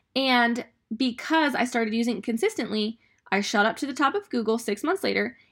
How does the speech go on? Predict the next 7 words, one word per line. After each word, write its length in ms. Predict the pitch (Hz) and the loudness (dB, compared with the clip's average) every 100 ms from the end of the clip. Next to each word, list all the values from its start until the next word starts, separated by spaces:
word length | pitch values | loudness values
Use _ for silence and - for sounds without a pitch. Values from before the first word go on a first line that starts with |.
| _ - | _ -2
and 380 | 214 202 196 - - | 2 2 0 0 2
I 180 | 208 | 4
became 280 | 208 226 208 | 2 0 -2
full-time 380 | 202 196 190 196 | 0 -4 -2 -2
that 160 | 190 - | -2 -4
year 220 | - - _ _ _ | -10 -12 _ _ _
because 600 | - 220 247 208 202 202 | -6 -2 0 2 0 -2